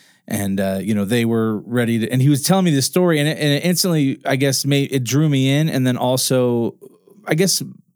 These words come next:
felt like I trusted him more, or I felt like I liked him more, you know, because he was, like, kind of being a little bit more vulnerable that typically you don't get in a sales meeting with, you know, somebody who's trying to,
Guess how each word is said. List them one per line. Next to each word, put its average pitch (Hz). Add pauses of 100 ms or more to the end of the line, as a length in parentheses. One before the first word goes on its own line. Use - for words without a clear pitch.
(140)
felt 165
like 156
I 123
trusted 214
him 107
more, 101 (160)
or 135
I 143
felt 160
like 151
I 135
liked 151
him 117
more, 101
you 113
know, 123
because 127 (160)
he 135
was, 127
like, 113 (400)
kind 147
of 120
being 147
a 143
little 135
bit 123
more 127
vulnerable 117 (420)
that -
typically 127
you 120
don't 117
get 127
in 117
a 110
sales 131
meeting 113
with, 110
you 127
know, 110
somebody 110
who's 113
trying 110
to, 104